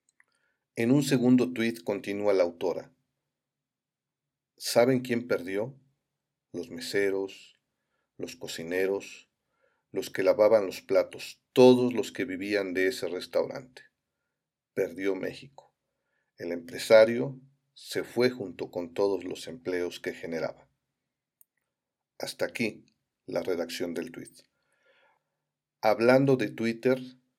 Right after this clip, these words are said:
haré dos breves recomendaciones.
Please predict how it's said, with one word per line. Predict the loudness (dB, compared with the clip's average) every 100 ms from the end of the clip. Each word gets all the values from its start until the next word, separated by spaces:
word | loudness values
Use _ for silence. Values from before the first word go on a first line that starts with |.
| _ _ _ _
haré | -2 2 0
dos | 0 -2 -2
breves | 2 2 4 2
recomendaciones. | 0 -4 -6 -6 -2 -4 -4 -12 -16 -18 -20